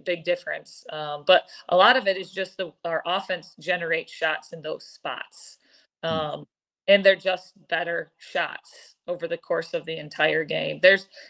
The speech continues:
Speaker 1: granted, I think there's some really, really good mid-range players. I think the higher up you go, that shot becomes a little more important because of the size. You know, you look in the W N B A, there's just so much size and rim protection. Um, so I, I understand the importance of it,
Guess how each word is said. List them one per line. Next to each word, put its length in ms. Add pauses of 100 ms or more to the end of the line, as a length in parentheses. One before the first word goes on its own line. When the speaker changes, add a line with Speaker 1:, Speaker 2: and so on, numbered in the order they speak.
Speaker 1:
granted, 320
I 80
think 240
there's 180
some 220
really, 360
really 220
good 240
mid-range 460
players. 320
I 100
think 280
the 80
higher 440
up 140
you 120
go, 400 (300)
that 160
shot 300
becomes 360
a 60
little 180
more 200
important 440
because 300
of 100
the 80
size. 760 (440)
You 120
know, 80
you 120
look 160
in 80
the 60
W 280
N 80
B 140
A, 160
there's 160
just 220
so 80
much 220
size 560
and 160
rim 180
protection. 760 (480)
Um, 320
so 200
I, 220
I 120
understand 640
the 160 (100)
importance 640
of 180
it, 140